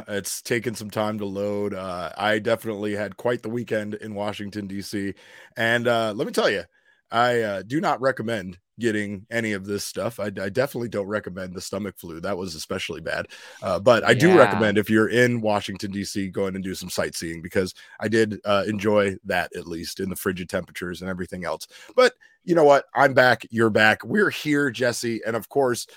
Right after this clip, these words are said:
Speaker 1: we have actual news to talk about, a lot of it.
Speaker 2: We do.
Speaker 1: So much that we're having a hard time fitting it into the show.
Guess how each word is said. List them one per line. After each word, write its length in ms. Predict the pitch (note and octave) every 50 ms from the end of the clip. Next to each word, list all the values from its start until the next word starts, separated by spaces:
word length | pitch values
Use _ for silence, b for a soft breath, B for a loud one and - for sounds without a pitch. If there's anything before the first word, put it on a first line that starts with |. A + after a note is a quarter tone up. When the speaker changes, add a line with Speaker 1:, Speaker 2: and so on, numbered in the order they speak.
| b b b
Speaker 1:
we 80 | C#3+ D3+
have 180 | D3+ C#3 A2+ - _ _ _ -
actual 680 | A#2+ B2+ D3 - - - - D3+ D3 D3 C3 A#2 A2+ _ _ _ -
news 520 | A#2+ B2+ C3+ B2+ B2+ B2 A#2+ B2+ C3 A2+
to 140 | - - G#2
talk 280 | - A2+ G2+ G2+ - -
about, 260 | G#2+ G#2 F#2+ E2+ - B B B B B
a 80 | C3+ C#3
lot 340 | C3 A#2+ A#2+ A#2+ C3 C#3
of 120 | B2 F#2 -
it. 100 | - -
Speaker 2:
We 60 | G#2+
do. 180 | G2 G#2+ A#2+ C3
Speaker 1:
So 180 | C3 A#2 C#3 C#3
much 380 | C3+ C3 C3 B2 - - - B B B
that 140 | - C3 A#2+
we're 120 | B2+ B2+ B2
having 260 | C3 C3 B2+ C3 B2+
a 40 | A#2
hard 240 | A#2+ B2 B2+ A#2+
time 280 | - B2+ B2 C3 B2+ A#2
fitting 340 | - - - C#3+ C3+ C#3+ C3
it 100 | A#2+ A2+
into 200 | A#2+ B2 C3 A#2+
the 120 | G#2+ G#2
show. 440 | - - - - C#3 C3+ C3 A2+ G2+